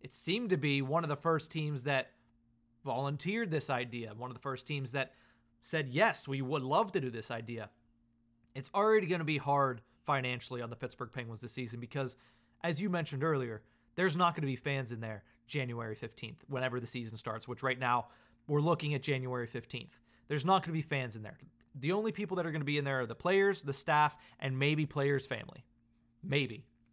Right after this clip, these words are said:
So why wouldn't you do this? You look at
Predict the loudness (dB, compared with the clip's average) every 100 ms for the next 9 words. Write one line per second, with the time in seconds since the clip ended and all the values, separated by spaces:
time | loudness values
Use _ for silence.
0 | _ _ _ _ _ _ _ -4 2 2
1 | 2 -6 _ _ _ _ _ 8 10 10
2 | 8 4 0 -2 -8 -14 -16 _ -4 0
3 | 4 4 6 4 0